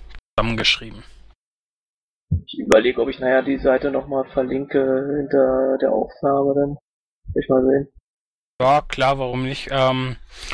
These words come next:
Speaker 1: wir haben natürlich auch wieder einen Stream, äh, in siebenhundertzwanzig P da, also für die Leute, die sagen, "Huch, das ist aber so weit", ähm, die können das auch bequem von zu Hause aus verfolgen.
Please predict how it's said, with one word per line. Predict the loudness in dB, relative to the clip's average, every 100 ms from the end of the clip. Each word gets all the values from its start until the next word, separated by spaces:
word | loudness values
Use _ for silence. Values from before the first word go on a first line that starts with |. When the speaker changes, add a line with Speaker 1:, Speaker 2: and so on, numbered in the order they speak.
| -12 -4
Speaker 1:
wir | 0
haben | 4
natürlich | 4 4 0 0
auch | 0
wieder | 0 0
einen | -2
Stream, | -2 -4 0 2 2 0
äh, | 0 0 0 -2 -2
in | -2 -2
siebenhundertzwanzig | 0 0 2 2 0 -4 -6 -8 -10 -6
P | 0 0
da, | 4 4 4
also | 0 -4 -6
für | -8
die | -8 -2
Leute, | -2 -2 -6
die | -6 -4
sagen, | 0 0 0 -6 -10 -10 -2
"Huch, | 2 2 2
das | -2 -2
ist | -6 -2
aber | 2 2
so | 0 0
weit", | 2 4 2 0 -14 -8
ähm, | -4 -2 -2 -6 -8 -14 -18 -14 -8 -6
die | -2
können | 0 0
das | 0
auch | 0 -2
bequem | -2 0 0
von | 2 0
zu | 2 2
Hause | 4 4 2
aus | 2
verfolgen. | -4 -8 -2 0 0 -4